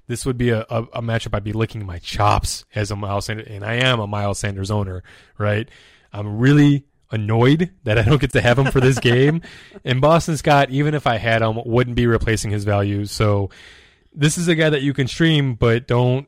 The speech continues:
Speaker 1: uh, put too much stock in him moving forward. However, Tony Pollard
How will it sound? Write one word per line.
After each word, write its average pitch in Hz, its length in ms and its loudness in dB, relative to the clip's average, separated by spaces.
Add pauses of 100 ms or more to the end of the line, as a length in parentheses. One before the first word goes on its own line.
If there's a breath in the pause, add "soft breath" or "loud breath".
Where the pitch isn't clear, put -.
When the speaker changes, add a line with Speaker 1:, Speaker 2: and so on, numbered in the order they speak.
Speaker 1:
uh, 117 220 0
put 127 240 -2
too 135 120 -2
much 113 200 -2
stock 107 200 -2
in 101 80 -8
him 107 120 -6
moving 98 260 -8
forward. 110 320 -4
However, 139 600 0 (320 loud breath)
Tony 233 280 0
Pollard 107 580 2